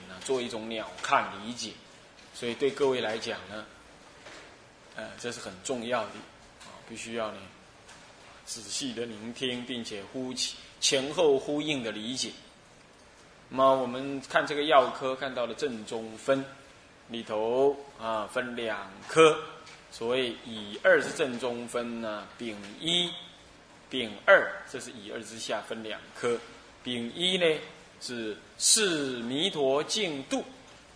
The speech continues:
显示弥陀净土，这是在上卷。那么以令生信慕，信心仰慕，啊，这个是，那么这一科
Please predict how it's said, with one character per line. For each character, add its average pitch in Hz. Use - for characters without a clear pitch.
显 147
示 240
弥 151
陀 135
净 139
土， 135
这 160
是 151
在 147
上 139
卷。 101
那 131
么 143
以 131
令 165
生 139
信 214
慕， 196
信 160
心 139
仰 85
慕， 120
啊， 98
这 113
个 113
是， 113
那 127
么 127
这 165
一 139
科 139